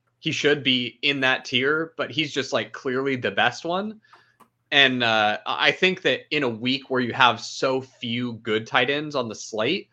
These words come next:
I think you really wanna place a premium in a guy that is much less likely to totally goose ya, 'cause he's out there all the time. He's getting targets every week. He's not gonna do anything terribly sexy or exciting. You're j-, you're praying for, like, a three for thirty and he falls in the end zone outcome,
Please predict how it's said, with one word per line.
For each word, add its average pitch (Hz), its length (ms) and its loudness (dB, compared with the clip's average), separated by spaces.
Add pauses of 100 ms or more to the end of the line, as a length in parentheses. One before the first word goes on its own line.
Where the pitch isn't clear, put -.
(560)
I 147 100 2
think 190 200 0
you 127 140 -2
really 160 260 6
wanna 165 200 2
place 139 300 0
a 113 60 -2
premium 123 540 0
in 117 140 -2
a 107 60 2
guy 113 440 6
that 113 280 -2
is 104 440 -2 (220)
much 127 380 0
less 131 300 2
likely 117 380 -2
to 98 100 -8
totally 123 460 -2
goose 101 400 -10
ya, 85 140 -10 (360)
'cause 135 140 -4
he's 160 160 0
out 143 260 4
there 151 140 2
all 143 80 6
the 127 100 -4
time. 123 300 -2
He's 135 180 -4
getting 185 320 2
targets 127 460 -2
every 104 240 -4
week. 101 320 -10 (180)
He's 139 180 -6
not 170 200 4
gonna 202 160 0
do 123 320 -4
anything 127 360 -2
terribly 123 440 -4
sexy 117 500 -4
or 104 80 -2
exciting. 117 560 0
You're 147 140 0
j-, 165 160 -4
you're 160 140 -2
praying 165 420 2
for, 151 100 -4
like, 131 220 4
a 117 60 0
three 127 280 -2
for 117 160 -6
thirty 117 320 0
and 110 80 0
he 98 60 -4
falls 107 320 -2
in 98 80 -14
the - 120 -8
end 95 160 -10
zone 60 240 -12
outcome, - 400 -16